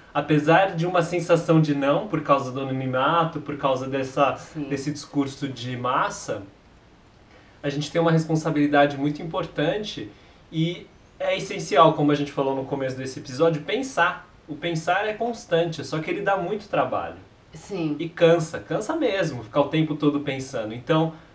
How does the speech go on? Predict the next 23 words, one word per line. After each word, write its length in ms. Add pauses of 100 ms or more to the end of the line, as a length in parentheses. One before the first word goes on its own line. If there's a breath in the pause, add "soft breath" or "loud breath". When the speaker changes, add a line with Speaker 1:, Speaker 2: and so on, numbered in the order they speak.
(120)
Speaker 1:
é 140
claro 400
que 320
tem 160
algumas 320
práticas 540
que 100
levam 320
ao 160
limite, 420
né? 140
Que 120
nem 100
a 60
prática 440
do 100
mindfulness, 720
né? 180
Que 120
nem 100
alguns 340
monges 500
aí, 400